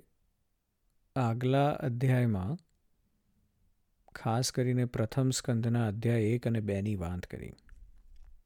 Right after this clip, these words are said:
જેમાં સૌનકાદિ ઋષિઓએ સુતજીને ક્વેશ્ચન કર્યો છે કે ભાઈ ભાગવતનું શ્રવણ કરવું છે અને એનું મનન પણ કરવું છે.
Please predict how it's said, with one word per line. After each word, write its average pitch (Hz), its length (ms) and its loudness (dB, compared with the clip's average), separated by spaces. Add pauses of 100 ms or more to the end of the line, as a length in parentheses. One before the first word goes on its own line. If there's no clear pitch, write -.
(1040)
જેમાં 131 360 4
સૌનકાદિ 135 720 4
ઋષિઓએ 113 920 2 (920)
સુતજીને 127 540 4
ક્વેશ્ચન 123 460 0
કર્યો 110 280 2
છે 85 300 -6
કે - 160 -8
ભાઈ 113 420 -2 (320)
ભાગવતનું 123 1160 0 (360)
શ્રવણ 113 340 0
કરવું 95 360 -2
છે 117 200 -4 (1080)
અને 123 360 0
એનું 120 580 0
મનન 123 380 6
પણ 95 240 -2
કરવું 69 360 -10
છે. - 280 -18